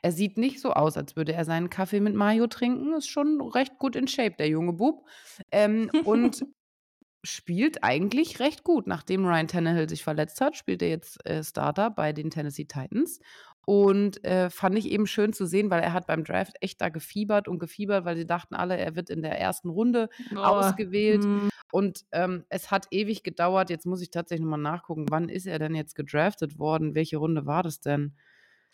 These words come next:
Speaker 2: Es
Speaker 1: Ich sag's
Speaker 2: war,
Speaker 1: euch sofort.
Speaker 2: ja,
Speaker 1: Zwei,
Speaker 2: guck
Speaker 1: drei?
Speaker 2: mal, es war echt spät auf jeden Fall.
Speaker 1: Ja.
Speaker 2: Aber ich muss auch sagen, er hat aber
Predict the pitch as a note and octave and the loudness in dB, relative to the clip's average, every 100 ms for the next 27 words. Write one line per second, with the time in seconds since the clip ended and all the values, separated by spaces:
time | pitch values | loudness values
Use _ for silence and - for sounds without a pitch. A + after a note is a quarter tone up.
0 | _ A#3 A#3 - D#3 G#3+ G#3+ D#3 - D3+ | _ -2 -2 2 2 4 4 0 -4 -8
1 | D3+ D3+ D3 - A3 E3 F#3 G#3 - B3+ | -4 -2 -2 -6 0 2 4 0 0 2
2 | E3+ A3 G#3 G#3 G#3 G#3 G3+ - A3 A3+ | 6 6 4 2 -2 -2 -2 -2 -4 -4
3 | - - - - A3 A#3+ A#3 A#3+ B3+ A#3+ | -10 -8 -8 -4 -2 -2 -2 -4 -2 -2
4 | B3+ G3+ E3 D#3 D#3+ D#3+ D#3+ D#3 - - | -2 2 4 4 4 4 4 2 0 -2
5 | A#3 C#4 B3+ D4+ _ _ - A#3+ C4 C4 | -2 -2 -4 -8 _ _ -6 -2 -2 -4
6 | G3+ _ - A3+ A3+ G#3+ | -16 _ -8 -2 -2 -4